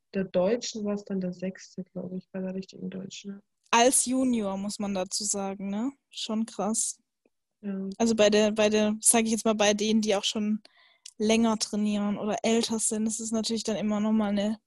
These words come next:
Speaker 2: krassere Leistung. Und, äh, wie ging's dann weiter für dich nach der Zusammenarbeit?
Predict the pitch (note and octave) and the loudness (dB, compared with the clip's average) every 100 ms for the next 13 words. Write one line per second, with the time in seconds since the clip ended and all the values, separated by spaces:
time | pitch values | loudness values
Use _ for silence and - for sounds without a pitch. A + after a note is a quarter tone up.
0 | _ _ _ _ _ - A3+ - A3 G3+ | _ _ _ _ _ -6 0 0 2 0
1 | G3+ G3 A3 - A#3 B3+ C4+ - _ _ | 2 2 0 0 0 0 -2 -8 _ _
2 | _ _ _ _ _ _ _ _ _ - | _ _ _ _ _ _ _ _ _ 4
3 | C4 B3 A#3+ A#3 - G#3+ A3 A3+ B3+ B3 | 6 8 6 4 -2 -4 -2 -2 4 4
4 | A#3 - G3+ F#3 D#3+ G3 D#4+ D4+ - D#4 | 4 2 0 2 4 4 2 0 -2 -2
5 | D#4 F4 F#4 - C4 B3+ - - - C4+ | 2 2 2 -2 0 0 0 -2 0 0
6 | - C4 C4+ B3+ C4 C4 C4 D4 F#4 - | 0 -2 -2 -2 -4 -4 -6 -4 -6 -8